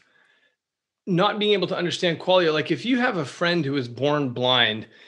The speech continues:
just sit with him or her and try to explain vision, and you can try till you are blue in the face, and he, he or she will never understand really what you're talking about,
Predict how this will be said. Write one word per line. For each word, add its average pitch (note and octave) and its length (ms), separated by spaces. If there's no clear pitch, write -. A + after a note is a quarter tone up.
just G#3+ 300
sit - 260
with E3 180
him D#3 180
or C3+ 40
her C#3 200
and C3+ 120
try A#3+ 180
to A3+ 80
explain D#3 1000
vision, A#2+ 560
and C3+ 180
you F3+ 120
can G3+ 160
try E3 280
till C3+ 200
you C#3+ 140
are C3 100
blue C#3 200
in D3+ 60
the C#3 80
face, B2+ 340
and C3+ 240
he, C3 140
he - 160
or D3+ 40
she - 160
will D3 160
never D#3+ 560
understand D#3+ 720
really E3 120
what D3+ 140
you're C#3+ 80
talking F#3+ 300
about, D3 180